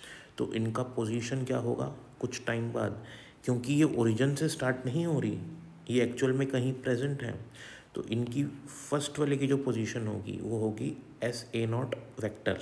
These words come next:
जो उसका initial position vector है, plus U ए into T, speed into time, speed into time distance ही देता है मुझे। तो ये total distance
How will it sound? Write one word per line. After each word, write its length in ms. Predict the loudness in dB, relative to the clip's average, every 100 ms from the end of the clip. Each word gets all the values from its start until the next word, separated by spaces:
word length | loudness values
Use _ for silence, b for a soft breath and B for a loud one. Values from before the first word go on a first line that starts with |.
| -4
जो 120 | 0
उसका 240 | 0 0 0
initial 360 | 0 0 -2
position 340 | -2 -4 -6 -6
vector 320 | -6 -2 -2
है, 140 | -2 B B B B -2
plus 340 | 0 0 -4 -10 -8
U 420 | -6 0 2 2 2
ए 120 | 2 0 -4
into 400 | -4 -4 -4 -4
T, 60 | -8 -14 -20 -20 -20 -20 -20 -20
speed 380 | -12 0 2 4
into 300 | 2 0 0
time, 180 | -2 -4 -6 -12 -20 -20 -20
speed 280 | -16 -2 0 0
into 240 | 0 0
time 260 | 0 0 0
distance 420 | -4 -2 -4 -4 -4
ही 60 |
देता 260 | -2 -2 -4
है 120 | -8
मुझे। 220 | -10 -12 -14 -20 B B B B
तो 60 | 0
ये 120 | 0
total 380 | 2 0 2 2
distance 480 | 0 -2 -4 -4